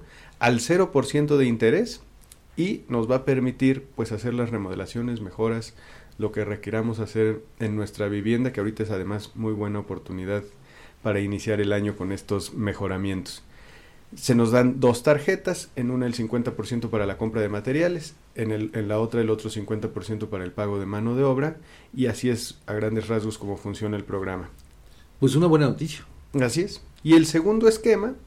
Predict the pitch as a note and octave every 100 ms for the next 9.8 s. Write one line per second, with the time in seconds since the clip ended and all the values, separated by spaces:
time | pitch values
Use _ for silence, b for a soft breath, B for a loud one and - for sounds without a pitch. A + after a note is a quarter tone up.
0 | - D3 E3+ D3 D3+ D3 F3 E3+ E3+ E3+
1 | D3+ E3+ E3+ - - - - B2 B2+ D3
2 | D3 C3 A#2+ A#2 - B2+ A#2+ A#2+ B2 C3+
3 | E3+ D3+ D3+ D3 - B B B B -
4 | B2+ B2+ C3+ C3+ B2 A#2+ - A#2+ B2+ A#2+
5 | G#2+ A2 A#2 - A2+ - A2+ A2 A2 A2
6 | A2 A#2 B2 A#2 D#3+ E3 D#3+ - - A2+
7 | A2+ A#2+ A#2+ A#2 G#2+ A#2 - A#2+ B2 C3
8 | B2+ B2 C#3 C#3+ A2+ C3 D#3+ D3 - A2
9 | G2+ A#2+ A2+ G#2+ G#2 G#2+ G#2 G#2